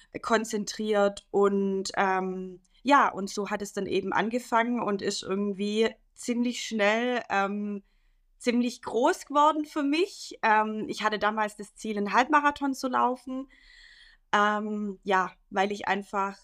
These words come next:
zu dem Zeitpunkt, ähm, ja, schon ein paar, also ich hab einen, einen Job angefangen und mir haben's dann, mir hat's dann irgendwann an Zielen gefehlt. Ja, wenn man so im Studium ist, dann hat man irgendwie immer so, ja, das nächste Semester, das nächste Semester und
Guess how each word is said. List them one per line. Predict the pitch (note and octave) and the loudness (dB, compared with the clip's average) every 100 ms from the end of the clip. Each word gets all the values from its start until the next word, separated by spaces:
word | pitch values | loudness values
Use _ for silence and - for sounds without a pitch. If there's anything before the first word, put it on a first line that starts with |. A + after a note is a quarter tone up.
| _ | _
zu | - A3 | -12 -4
dem | G#3+ G#3+ | -2 0
Zeitpunkt, | - G#3 G#3 - A3 G#3 G3 - | 2 0 0 -6 -4 -4 -4 -4
ähm, | - F#3+ F#3+ F#3 F#3 F3+ - | -2 0 -2 -2 -2 -4 0
ja, | F#3+ F#3 | 0 2
schon | - G3 | -2 -6
ein | |
paar, | G3 G3 F#3+ F#3+ F#3 _ _ _ _ | -4 2 2 2 -4 _ _ _ _
also | F#3 F#3 | -2 -2
ich | G3 | -6
hab | G3 | -4
einen, | F3+ F3+ - F#3 | -4 -2 -4 -4
einen | G3 | -4
Job | G3+ C4+ | 2 2
angefangen | - A#3 A#3+ A#3 - A3 A3+ A3 | 2 -2 -2 -2 0 0 0 -4
und | F#3+ | -2
mir | G3 F#3+ | -2 0
haben's | G#3 G#3+ G#3+ | 0 0 -2
dann, | - F#3 - | -2 -2 -4
mir | F#3+ G#3 | -6 -4
hat's | - - | -4 -4
dann | G#3+ | -4
irgendwann | - G#3+ G3+ G#3 | -2 -2 0 0
an | A3 G3 | 0 -4
Zielen | - A#3+ A#3+ G#3 | -6 0 2 2
gefehlt. | F#3 - F3+ F3 A3+ D#4 - - _ _ _ - | -2 -6 -2 2 2 0 -8 -20 _ _ _ 2
Ja, | G3 | 2
wenn | A3 | 2
man | G#3+ | -4
so | - G3+ | -4 -4
im | G#3 | -4
Studium | - C4 C4 C4+ | -4 -2 2 2
ist, | A#3 A3+ | 0 0
dann | G#3 G#3 | 0 0
hat | A3 | 0
man | G#3 - | 0 0
irgendwie | A3 G#3+ G#3 | 0 -2 -2
immer | A3+ A3+ | 0 -2
so, | - G#3+ | -2 2
ja, | G#3 | 2
das | G#3 G#3+ | 2 0
nächste | B3 C4+ C4 | 0 0 -4
Semester, | B3+ A#3+ A#3 B3+ G#3+ | -4 2 2 0 -6
das | A3 | -6
nächste | A3 A#3+ - B3 | -4 -4 -4 -2
Semester | B3+ A3+ A#3 - A3 G#3 F#3 | 0 2 2 0 4 4 4
und | F#3 F#3+ | -2 -8